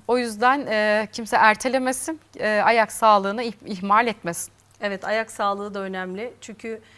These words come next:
Speaker 2: bir batık tırnakla, yani ben yaşayan birisi olarak söyleyeyim,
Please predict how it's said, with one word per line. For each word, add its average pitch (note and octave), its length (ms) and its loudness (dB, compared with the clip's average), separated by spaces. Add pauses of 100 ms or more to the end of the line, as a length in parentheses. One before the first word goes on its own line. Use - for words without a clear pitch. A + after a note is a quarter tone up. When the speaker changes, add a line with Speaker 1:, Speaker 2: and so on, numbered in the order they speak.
(260)
Speaker 2:
bir A3 140 -8
batık G#3+ 340 -6
tırnakla, A#3 680 -6 (460)
yani G#3 320 -4
ben A3 80 2
yaşayan A3 520 -2
birisi A#3+ 280 -4
olarak A#3 340 2
söyleyeyim, A#3+ 480 -2